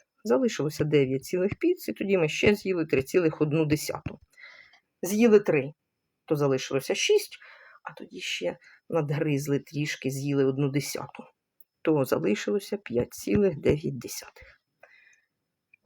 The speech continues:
Третє завдання. Отут цікаве. Ми з'їли три цілих п'ятдесят вісім сотих піци і ще чотири цілі сорок дві соті пі-, піци.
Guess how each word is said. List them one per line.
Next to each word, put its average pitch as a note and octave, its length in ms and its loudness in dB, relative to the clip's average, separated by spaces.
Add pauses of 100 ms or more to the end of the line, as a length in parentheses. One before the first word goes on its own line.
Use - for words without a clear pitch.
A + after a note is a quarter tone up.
Третє G#3+ 400 0
завдання. - 680 -18 (300)
Отут - 360 -12
цікаве. - 720 -8 (760)
Ми A3 240 6
з'їли F3 840 0 (380)
три D#3 180 2
цілих G3+ 380 2
п'ятдесят D3+ 520 0
вісім - 460 -6 (460)
сотих - 440 -6
піци - 420 -10
і A#3 120 0
ще - 320 0
чотири C4+ 480 0
цілі A#3 500 2 (1160)
сорок G#3 300 4
дві D3+ 180 -2
соті - 340 -12
пі-, - 280 -20
піци. - 360 -10